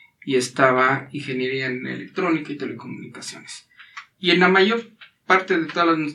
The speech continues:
universidades, en realidad había esas dos. Si acaso había muy, muy, muy nueva, era mecatrónica, por ejemplo. Pero en realidad había esas tres, ¿no? Entonces lo que yo evalué fue un, la ingeniería cibernética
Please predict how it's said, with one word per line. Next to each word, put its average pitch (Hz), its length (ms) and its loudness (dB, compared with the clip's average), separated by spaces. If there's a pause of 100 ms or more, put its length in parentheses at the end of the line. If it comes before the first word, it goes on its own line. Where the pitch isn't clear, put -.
universidades, 170 680 -4
en 175 100 -2
realidad 165 360 0
había 160 240 -6
esas 147 240 -8
dos. 185 320 -6 (380)
Si - 140 -6
acaso 165 680 2
había 185 320 4
muy, 190 320 4
muy, 185 300 2
muy 175 420 -2
nueva, 175 420 -2
era 156 160 -4
mecatrónica, 160 800 -4
por - 140 -12
ejemplo. 180 360 -12 (840)
Pero 180 200 6
en 196 80 4
realidad 202 380 4
había 196 220 2
esas 185 280 -6
tres, - 340 -8 (340)
¿no? 180 200 -12
Entonces 202 180 -2
lo 226 120 0
que 214 80 -4
yo 196 100 8
evalué 190 340 8
fue 170 260 0
un, 160 300 -2 (460)
la 175 80 -2
ingeniería 165 520 2
cibernética 185 840 0